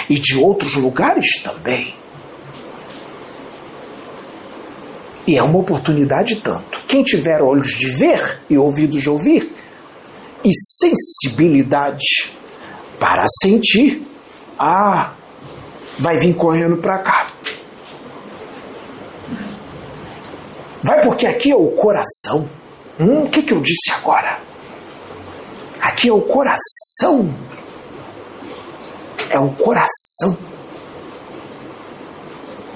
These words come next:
E todos os outros estão interligados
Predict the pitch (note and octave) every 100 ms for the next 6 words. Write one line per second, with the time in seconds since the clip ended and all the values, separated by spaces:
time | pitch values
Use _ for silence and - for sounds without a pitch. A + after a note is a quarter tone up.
0 | - - - - - - - - - -
1 | - - - - - D3+ C#3+ E3+ F3 G#3
2 | A#3+ C4+ A#2 A2 - - - - - -
3 | - A3+ - A#3 F3 D3+ D#3 G#3+ G3+ -
4 | B2 D3 - - - -